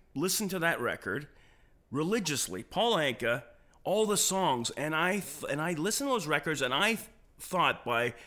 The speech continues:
listening to these songs about these adult situations that that would help me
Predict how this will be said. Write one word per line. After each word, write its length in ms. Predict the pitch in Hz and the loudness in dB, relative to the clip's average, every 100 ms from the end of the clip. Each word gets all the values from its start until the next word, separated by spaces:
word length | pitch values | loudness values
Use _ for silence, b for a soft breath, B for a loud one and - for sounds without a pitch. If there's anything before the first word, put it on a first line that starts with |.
| B | B
listening 420 | 127 180 - 262 240 | -2 0 0 0 -2
to 140 | 180 | -2
these 320 | 151 202 202 | -2 -2 0
songs 540 | - 185 170 117 107 110 | 0 2 2 0 -2 -4
about 220 | 104 127 | -4 -4
these 180 | 135 117 | -4 -6
adult 380 | - 139 165 170 | 0 2 2 0
situations 1000 | - 151 - 139 110 127 - 80 92 107 B B B B - | -4 -6 -4 -2 0 0 0 -2 -2 -2 B B B B -4
that 180 | 139 | 0
that 220 | 127 147 160 | 2 2 2
would 200 | 165 139 | 0 0
help 240 | 135 135 | -2 -2
me 580 | 131 147 143 123 135 | -2 0 0 0 -2